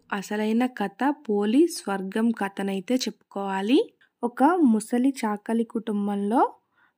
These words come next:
ఐదుగురు కోడళ్ళు ఉండేవారు. ఆ ఐదుగురు కోడళ్ళలో చిన్న కోడలు పోలి. తనకు చిన్ననాటి నుండి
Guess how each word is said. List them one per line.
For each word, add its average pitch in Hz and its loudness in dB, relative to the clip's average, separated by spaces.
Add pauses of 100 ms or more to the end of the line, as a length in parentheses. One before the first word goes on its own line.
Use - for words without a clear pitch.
(140)
ఐదుగురు 214 2
కోడళ్ళు 208 0
ఉండేవారు. 202 -2 (280)
ఆ 208 -4
ఐదుగురు 214 0
కోడళ్ళలో 214 -2
చిన్న 214 -2
కోడలు 220 0 (300)
పోలి. 202 -2 (560)
తనకు 240 2
చిన్ననాటి 226 2
నుండి 214 2